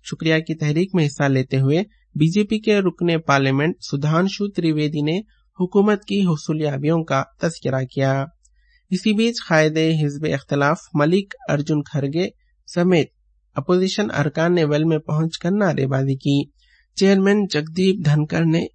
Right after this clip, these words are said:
इस मामले पर अपनी बरहमी का इजहार किया और कहा कि ऐसा पहली मर्तबा हुआ है कि कायदे हिज़्ब इख्तिलाफ भी वेल में दाखिल हो गए। राज्यसभा में तीन बार इल्तिवा के बाद ऐवान की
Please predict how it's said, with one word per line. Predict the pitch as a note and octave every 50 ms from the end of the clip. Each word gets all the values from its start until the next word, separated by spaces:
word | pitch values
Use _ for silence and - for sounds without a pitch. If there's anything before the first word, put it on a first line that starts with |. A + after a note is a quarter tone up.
| - -
इस | E3+ - -
मामले | D#3+ D3+ C#3+ C#3+ C#3+ D3 D#3+ E3
पर | D#3+ - E3+
अपनी | - - C#3+ C3+ - C#3+ C#3
बरहमी | C3 C#3 C#3 C#3 C3+ C3+ C3 D3 D#3+
का | D#3+ - C#3
इजहार | C3 C3 B2+ C3+ B2+ C3+ C3+
किया | C3 C3+ C3+ C#3 D3+ F3 G#3 - _ _ _ _ _ -
और | - D3+
कहा | - - D#3 D#3 F3+ G3+
कि | G3 - G3+
ऐसा | F#3+ E3+ E3 - D#3+ D#3
पहली | - - - D3+ D#3+ F#3 G#3+
मर्तबा | G#3+ F#3 D#3 - - - C#3 C3+ C#3+ C3+
हुआ | C3 C3 C3 C3
है | C3 C3+ C#3+ E3+ G3
कि | G3 _ _ _ _ - - D#3+
कायदे | - - - D3+ D#3+ F3 F3+ F3+ F3+ F3
हिज़्ब | E3+ D3+ D3 C#3+ - - D3+
इख्तिलाफ | C#3+ C3 - _ - D3 D3 D3+ D#3 E3 E3+
भी | D#3+ D3+ E3+ E3+ C#3+ - - _ _ _ _ -
वेल | C#3 C#3 D3+ E3+ F#3 D#3+
में | D3 - - - -
दाखिल | C3+ D3 C#3+ C#3+ C#3+ C3+ C3 C3
हो | C3 B2
गए। | B2+ C#3 C#3 C3+ C#3 D3 - _ _ _ _ _ _ _ _ _ _ -
राज्यसभा | - F3+ F#3 F#3+ G3+ G3+ G#3 G3+ G3 G3+ G#3
में | G#3+ G#3+ A3+ B3+
तीन | - - F3+ F3+ F3 E3+
बार | E3+ E3+ F3+ F3
इल्तिवा | D3 C#3 C#3 - C#3 C#3 C#3
के | C3+ - C3+ B2+
बाद | C3 C#3 D3 D#3+ - - - -
ऐवान | C3 C3 C3+ C#3 C#3
की | C3+ - C3+ C3